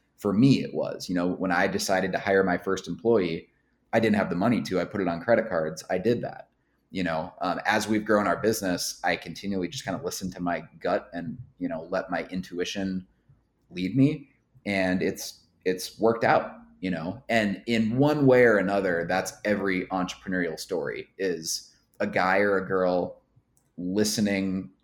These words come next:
to their gut feeling and just kinda going with it, 'cause so often that gut feeling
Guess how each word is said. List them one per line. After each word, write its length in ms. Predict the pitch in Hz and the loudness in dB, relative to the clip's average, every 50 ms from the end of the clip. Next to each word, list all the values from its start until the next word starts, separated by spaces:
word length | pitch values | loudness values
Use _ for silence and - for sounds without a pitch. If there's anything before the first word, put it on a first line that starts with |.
| _ - | _ -4
to 100 | - 104 | -2 0
their 160 | 95 90 85 | 0 0 -2
gut 320 | 85 - 90 90 90 - | -2 -2 -2 -2 -2 -2
feeling 440 | - - 92 90 92 92 101 104 92 | -6 -4 -4 -2 0 0 0 0 -2
and 100 | 90 82 | -2 -2
just 180 | 90 90 - - | -4 -6 -6 -6
kinda 180 | 92 82 82 | -8 -8 -8
going 340 | 90 - 90 82 87 98 104 | -8 -6 -6 -4 -2 0 0
with 200 | 107 107 107 - | 0 0 2 0
it, 220 | 117 110 - - | 0 -2 -2 -6
'cause 220 | - 98 87 80 - | -8 -8 -8 -6 -6
so 400 | - - - - 110 104 98 85 | -6 -6 0 2 4 6 6 4
often 640 | 87 90 90 90 - - 92 87 85 82 85 - - _ _ _ - | 4 2 0 0 -2 -4 -4 -4 -2 -4 -8 -10 -12 _ _ _ -4
that 260 | 95 85 - - 90 | -2 -2 -2 -4 -4
gut 220 | 92 87 - - - | -2 -4 -4 -4 -6
feeling 600 | - 95 92 92 90 87 85 82 82 87 - | -6 -4 -2 -2 -2 -2 -2 -4 -6 -8 -8